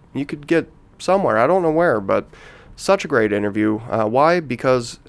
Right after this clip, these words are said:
uh, Yusuf is elected as a city council member in a city of about thirty-seven thousand people, Beloit, Wisconsin, south central Wisconsin. And, uh,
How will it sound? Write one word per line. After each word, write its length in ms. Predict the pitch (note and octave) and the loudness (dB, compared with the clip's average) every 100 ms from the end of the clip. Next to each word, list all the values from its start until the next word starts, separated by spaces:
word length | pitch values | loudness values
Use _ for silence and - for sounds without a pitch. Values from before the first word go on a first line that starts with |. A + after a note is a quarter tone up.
| - | -4
uh, 140 | A#2 | -2
Yusuf 580 | A2+ B2+ D#3+ F3 D#3 - | 0 -2 -2 -4 -4 -6
is 500 | C#3+ D3 C#3 B2+ - - | -4 -2 -2 -6 -10 -4
elected 560 | B2+ C3+ C3 C3+ C3 | 0 0 0 0 0
as 360 | - A2 A2+ - | 0 0 0 -2
a 180 | G#2+ G#2+ | -4 -4
city 300 | - F3 F#3 | -4 -6 -2
council 380 | C3+ A2+ - | 0 0 -2
member 400 | G#2+ G2+ G#2 G#2+ - - - - - - - | -2 -2 0 -4 -4 -18 -20 -20 -20 -20 -10
in 500 | - A2+ A2 A2 A2 - | -2 0 2 0 0 -4
a 320 | - G#2+ G#2 A2 | -4 -2 -4 -6
city 340 | - C3 B2 | -6 -2 0
of 220 | A#2 G#2+ | 0 -2
about 400 | A2 B2+ C#3 C3 | -2 0 0 -2
thirty-seven 560 | - C3+ B2+ - C3+ A#2+ | -6 -6 -4 -4 -2 -2
thousand 380 | C3 C3+ B2+ A2 | -2 -2 -4 -6
people, 560 | D3+ D#3 G#2+ G#2+ A2 - | -6 -4 -2 -2 -4 -10
Beloit, 340 | G2+ A#2 D3+ D#3 | -6 -2 -2 -2
Wisconsin, 640 | C#3 - C#3 C3+ A#2+ F2+ | -8 -4 -2 -2 -4 -10
south 480 | - - D3+ D#3 - - | -8 -2 0 0 -6 -10
central 460 | - B2 - A#2 | -4 -2 -2 -2
Wisconsin. 800 | G#2 G2 A2 G#2+ G#2 - D2 - - - - - - - - | -4 -6 -6 -4 -4 -6 -10 -12 -16 -20 -20 -20 -20 -14 -2
And, 540 | G#2+ G#2+ G#2 - - | 0 0 -2 -8 -10
uh, 220 | G2 G#2 | -6 -4